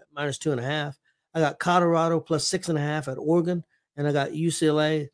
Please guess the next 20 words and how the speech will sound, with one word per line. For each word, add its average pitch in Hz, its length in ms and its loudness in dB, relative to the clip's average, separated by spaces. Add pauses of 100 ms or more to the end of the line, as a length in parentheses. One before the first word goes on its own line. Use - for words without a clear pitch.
minus, 143 420 -4
uh, 131 300 -4
I 143 120 0
had 147 100 4
it 120 60 -2
at 123 100 -10
five, 135 360 0
but 127 100 -10 (300)
minus 147 280 0
four 156 280 2
and 139 80 -2
a 131 60 -2
half 139 340 -4 (160)
at, 131 280 -6
uh, 117 260 -8 (180)
U 143 80 -20
C, - 260 -12
U 160 160 0
S 127 160 0
C. - 200 -8